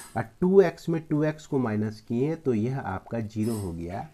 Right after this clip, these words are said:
x प्लस फ़ोर माइनस टू एक्स करते हैं तो ये आपको मिल जाता है फ़ोर माइनस x मिल जाता है। अब देखिए इस रो में दो एलिमेंट जो है हमारा ज़ीरो आ गया और इसके साथ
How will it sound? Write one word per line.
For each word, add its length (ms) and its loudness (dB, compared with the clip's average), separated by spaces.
x 260 -2
प्लस 400 0
फ़ोर 360 2
माइनस 540 0
टू 180 4
एक्स 240 -2
करते 400 -4
हैं 340 -2
तो 80 6
ये 260 6
आपको 420 2
मिल 220 2
जाता 320 -2
है 180 -4
फ़ोर 420 2
माइनस 480 0
x 260 -4
मिल 200 -6
जाता 300 -14
है। 120 -18
अब 180 4
देखिए 420 0
इस 260 4
रो 320 4
में 400 0
दो 340 6
एलिमेंट 640 4
जो 200 0
है 200 -2
हमारा 500 -2
ज़ीरो 380 2
आ 240 -2
गया 400 -4
और 260 4
इसके 380 2
साथ 580 -2